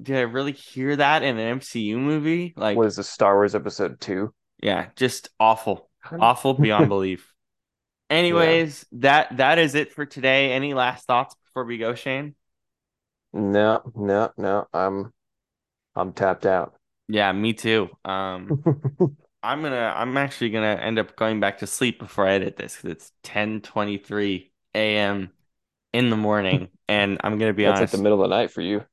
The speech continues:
Speaker 1: Somewhat, yeah. I have a really, like, late schedule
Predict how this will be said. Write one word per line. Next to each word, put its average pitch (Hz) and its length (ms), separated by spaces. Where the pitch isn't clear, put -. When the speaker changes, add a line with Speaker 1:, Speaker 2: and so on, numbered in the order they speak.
Speaker 1:
Somewhat, 185 580
yeah. 123 200
I 117 80
have 127 220
a 110 40
really, 104 440
like, 92 220
late 98 220
schedule 95 640